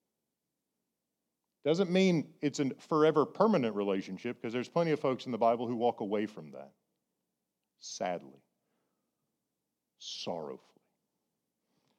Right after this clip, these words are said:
Scripture tells us about people who shipwreck the faith. And we don't want that for one another or for our children, do we?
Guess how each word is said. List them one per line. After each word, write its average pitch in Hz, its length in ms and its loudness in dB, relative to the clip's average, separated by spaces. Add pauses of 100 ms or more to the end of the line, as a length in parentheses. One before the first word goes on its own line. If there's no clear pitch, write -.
(220)
Scripture - 320 -4
tells 120 240 -2
us 104 100 -10
about 110 160 0
people 107 220 -8
who 101 100 -8
shipwreck - 560 -10 (140)
the - 80 -18
faith. - 260 -20 (3000)
And 87 80 -16
we 101 60 -6
don't 120 120 0
want 143 220 0
that - 180 -12 (640)
for 107 120 -8
one 110 160 -2
another 160 400 2 (380)
or 104 80 -16
for 123 120 -6
our 101 80 -4
children, - 340 -10 (520)
do 110 140 -6
we? 69 60 -14